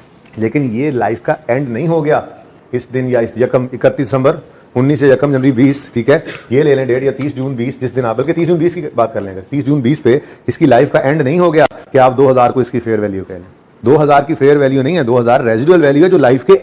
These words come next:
एंड पे मिलना है, ठीक है। तो वो फेयर वैल्यू नहीं कह सकते कि जी आज अगर बेचने जाए इस एसेट को तो दो हज़ार मिलेगा, नहीं भाई, आज तो अभी ये acid चलती फिरती हालत में है, तो life के end पे दो हज़ार मिलना था, इसलिए इस दो हज़ार को confuse नहीं करना था। कुछ बच्चे कर रहे थे कल confuse, ठीक है, लेकिन class का time खत्म हो गया था,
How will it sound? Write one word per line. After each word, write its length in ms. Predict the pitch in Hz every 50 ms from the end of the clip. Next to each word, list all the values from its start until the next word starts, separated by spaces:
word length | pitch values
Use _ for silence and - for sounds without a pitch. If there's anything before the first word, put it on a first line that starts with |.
| -
एंड 200 | 160 156 165 175
पे 120 | 165 170 165
मिलना 260 | 143 117 107 104 101
है, 160 | 90 82 85 - - -
ठीक 120 | 131 120
है। 80 | 151 175
तो 380 | 175 - - - - - - 131
वो 120 | 139 165
फेयर 260 | 151 - 143 165 180
वैल्यू 300 | 156 147 135 139 156 156
नहीं 220 | 139 131 156 190 -
कह 140 | 170 151
सकते 280 | 131 131 127 - - 131
कि 140 | 135 - 131
जी 160 | 123 175 165 - - - - - -
आज 200 | 131 143 170 190
अगर 140 | 202 208
बेचने 280 | 175 165 170 165 180 185
जाए 140 | 170 170 170
इस 80 | -
एसेट 180 | 170 156 143 151
को 60 | 160
तो 180 | 165 160 131 123
दो 120 | 117 131 160
हज़ार 160 | 196 208 208
मिलेगा, 300 | 202 190 180 165 170 147 - - - _ _ - - - -
नहीं 100 | 110 135
भाई, 200 | 117 92 107 -
आज 180 | 147 123 110 110
तो 140 | - -
अभी 140 | 165 156 175
ये 120 | 170 170 156
acid 220 | 139 - 170 160
चलती 280 | - 139 120 110 175 185
फिरती 260 | 165 170 147 180 170
हालत 240 | 147 123 127 123 131
में 140 | 131 120
है, 120 | 110 160 196
तो 120 | 196 185
life 240 | 160 127 127 156 139
के 80 | - 180
end 240 | - 180 202 220
पे 80 | 208 233
दो 140 | 202 202 196
हज़ार 200 | 185 185 180 170
मिलना 220 | 165 151 143 139
था, 180 | 127 131 160 - - - - -
इसलिए 260 | 135 147 - 151 170
इस 80 | 165 123
दो 140 | 120 127 151
हज़ार 260 | 147 139 131 127 127
को 80 | 135 147
confuse 380 | 135 127 120 - 127 127 120
नहीं 100 | 120 120
करना 280 | 113 113 107 107 107 107
था। 260 | 98 110 123 147 - - - - -
कुछ 120 | - 131 120
बच्चे 200 | 123 120 - 135
कर 160 | 131 143 143
रहे 140 | 139 135 117
थे 80 | 113
कल 160 | 113 110 110 107
confuse, 400 | 107 113 104 101 104 117 131 -
ठीक 100 | 120 123
है, 60 | 135
लेकिन 140 | 135 131 123
class 180 | 127 120 120
का 80 | - 127
time 240 | 120 120 120 113 107
खत्म 100 | 101 110
हो 80 | 104
गया 120 | 95 95 95
था, 120 | - 139